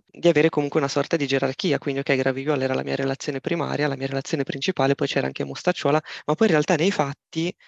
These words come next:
cioè in, in quello che era, eh, la quotidianità dei rapporti, in realtà erano assolutamente sullo stesso piano.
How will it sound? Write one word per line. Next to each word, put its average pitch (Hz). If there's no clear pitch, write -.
cioè 143
in, 151
in 147
quello 160
che 147
era, 147
eh, 139
la 139
quotidianità 147
dei 151
rapporti, 143
in 156
realtà 165
erano 156
assolutamente 147
sullo 143
stesso -
piano. 143